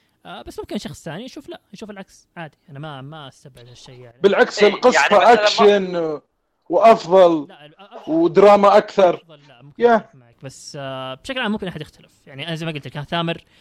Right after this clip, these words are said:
Speaker 1: إن بالنسبة له عجبته الأكشن والأشياء الزيادة صارت في ال-، القصة. أنا بالنسبة لي لا، أختلف معه من هالناحية، عرفت؟ فأتوقع تختلف، الناس بتختلفون في آرائهم حول هذه اللعبة.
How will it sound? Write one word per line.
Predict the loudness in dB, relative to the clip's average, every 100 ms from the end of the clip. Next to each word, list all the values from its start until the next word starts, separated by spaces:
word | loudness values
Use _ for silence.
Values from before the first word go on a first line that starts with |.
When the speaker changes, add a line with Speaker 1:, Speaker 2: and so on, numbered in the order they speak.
| _ -16
Speaker 1:
إن | -12
بالنسبة | -10 -10 -10
له | -10
عجبته | -10 -12 -12
الأكشن | -18 -20 -20 _ -20 -20 -18
والأشياء | -18 -16 -16
الزيادة | -16 -12 -12 -12
صارت | -16 -20 -20
في | _
ال-، | -20 -20
القصة. | -20 -20 -20 -20 _ _ _ -14
أنا | -12
بالنسبة | -10 -12 -12
لي | -10
لا، | -12 -14 _
أختلف | -20 -20 -20
معه | -20
من | -18
هالناحية، | -18 -18 -20 -20
عرفت؟ | -18 -18 _ _ _ _ _ _
فأتوقع | -10 -6 -6 -6 -8 -10 -14 -16
تختلف، | -14 -14 -16 -18
الناس | -16 -16 _
بتختلفون | -20 -20 -20
في | -20 -20
آرائهم | -20 -20
حول | -20 -20
هذه | -20 -20
اللعبة. | -20 -20